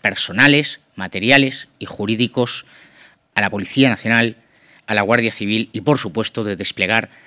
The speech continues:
al gobierno en las fronteras. Porque cuando hay voluntad de defender las fronteras,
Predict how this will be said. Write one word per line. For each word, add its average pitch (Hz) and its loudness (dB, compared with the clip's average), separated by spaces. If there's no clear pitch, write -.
al 101 -6
gobierno 101 -4
en 98 -6
las 90 -6
fronteras. 90 -10
Porque 127 -4
cuando 139 6
hay 180 8
voluntad 165 6
de 120 4
defender 117 0
las 113 -2
fronteras, 151 0